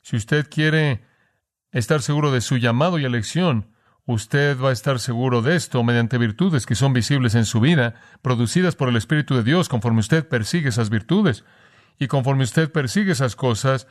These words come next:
y usted ve que es útil para Dios y fructífero, y estas están incrementándose en su vida, usted nunca tropezará en la duda, desesperanza, temor y el cuestionamiento. En el versículo once,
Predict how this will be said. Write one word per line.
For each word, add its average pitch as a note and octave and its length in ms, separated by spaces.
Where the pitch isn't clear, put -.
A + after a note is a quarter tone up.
y C#3 100
usted D3 320
ve D3 180
que D3 140
es A#2+ 120
útil E3+ 400
para B2 220
Dios B2+ 380
y C3 60
fructífero, A#2+ 600
y C#3 120
estas D3 260
están C#3+ 260
incrementándose B2 680
en A2 80
su A2+ 120
vida, C3 360
usted D#3+ 340
nunca E3 380
tropezará C3+ 960
en B2 140
la A#2 140
duda, C#3 340
desesperanza, A2+ 680
temor A2+ 520
y A#2+ 120
el A2 80
cuestionamiento. G#2+ 840
En A2+ 80
el A2 80
versículo A#2 480
once, B2+ 400